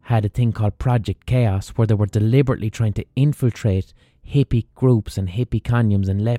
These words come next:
left-wing groups. It's a fact that the F B I had a thing called cointelpro at the same time, which was designed to infiltrate the Black Panthers.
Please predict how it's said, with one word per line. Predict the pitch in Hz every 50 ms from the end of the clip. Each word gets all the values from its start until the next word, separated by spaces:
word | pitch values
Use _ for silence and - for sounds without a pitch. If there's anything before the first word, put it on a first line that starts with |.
| - -
left-wing | 110 120 123 - - - 117 107 107 98
groups. | 110 104 98 104 - - - - - _ _ _
It's | - - 113 - -
a | 104
fact | - - - - 143 135 123 123 - - _ - - _ _ _ _ _ _ _ -
that | 120 110 107 104 - - - - - _ _ _ _ _ _ _ _ _ _ _ _ _
the | 123 131 127
F | 110 - - -
B | 117 120 127
I | 123 117 113 123 131 - _ _ _
had | _ - 104 104
a |
thing | - - 131 123 110
called | - 107 104 -
cointelpro | - - 135 131 123 117 107 - - 123 117 107 - - 135 131 123 113
at | 104 -
the | - 98
same | - 127 120 113 107
time, | - - 120 117 107 101 104 - _ _ _ _ _ _ _ _ -
which | - 120 - - -
was | 120 113 110 101 -
designed | - - 117 104 - 123 120 120 113 107 - -
to | - -
infiltrate | - 123 113 - - 110 - - 110 101 -
the | -
Black | 90 107 104 98 -
Panthers. | - 135 147 151 139 - 107 95 104 - - -